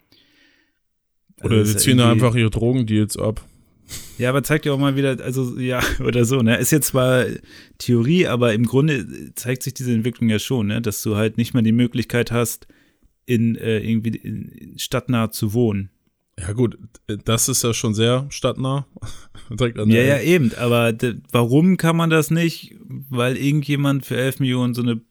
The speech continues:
Speaker 2: Prestigewohnung kauft
Speaker 1: Klar,
Speaker 2: und da
Speaker 1: das
Speaker 2: wahrscheinlich überhaupt nicht drin wohnen wird. Also ist ja mit Büro,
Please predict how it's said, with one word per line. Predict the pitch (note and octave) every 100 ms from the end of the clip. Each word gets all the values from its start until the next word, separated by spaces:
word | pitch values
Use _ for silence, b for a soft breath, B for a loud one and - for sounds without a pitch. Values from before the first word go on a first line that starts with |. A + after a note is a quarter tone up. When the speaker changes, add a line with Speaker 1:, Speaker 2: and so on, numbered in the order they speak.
| _ _ _
Speaker 2:
Prestigewohnung | - B2 - D#3 - A2 G#2
kauft | G2+ G2 G#2 -
Speaker 1:
Klar, | B2 A2+
Speaker 2:
und | G2+
da | A#2+ A#2 G#2+
Speaker 1:
das | A#2
Speaker 2:
wahrscheinlich | A2+ - B2+ B2+
überhaupt | A#2+ B2+ B2
nicht | A#2+
drin | - A#2+
wohnen | C#3 C3
wird. | G2+ G2+ -
Also | - G#2+ G#2+ - b b b b
ist | A#2
ja |
mit | A#2+ A#2 - -
Büro, | A#2+ B2 C#3 B2+ A2+